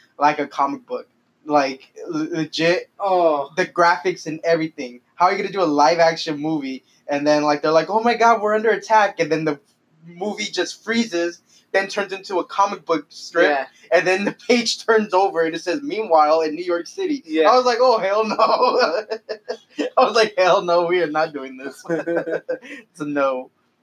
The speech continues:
Speaker 1: Continue.
Speaker 2: And that's why Universal can't do Hulk.
Speaker 1: Yeah, this is why Universal just, good thing that they have their agreement with just sharing Hulk.
Speaker 2: Yes.
Speaker 1: Okay, but we're moving on.
Speaker 2: So today we're talking about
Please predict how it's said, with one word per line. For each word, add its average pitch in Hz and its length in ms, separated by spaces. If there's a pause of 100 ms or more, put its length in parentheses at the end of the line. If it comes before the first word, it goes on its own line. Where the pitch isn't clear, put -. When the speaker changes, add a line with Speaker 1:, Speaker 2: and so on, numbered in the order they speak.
Speaker 1:
Continue. 214 460
Speaker 2:
And 202 280
that's 151 240
why 151 100
Universal 139 540
can't - 260
do 170 240
Hulk. - 180
Speaker 1:
Yeah, 170 220
this 151 180
is 143 60
why 139 160
Universal 135 640
just, 127 340 (300)
good 135 240
thing 127 200
that 127 140
they 127 100
have 123 200
their 123 120
agreement 123 480
with 123 200
just - 200
sharing 117 360
Hulk. 120 180 (340)
Speaker 2:
Yes. - 500 (380)
Speaker 1:
Okay, - 460
but 131 160 (140)
we're 196 120
moving 226 240
on. 135 60
Speaker 2:
So 190 180
today 202 240
we're 196 120
talking 170 360
about 160 300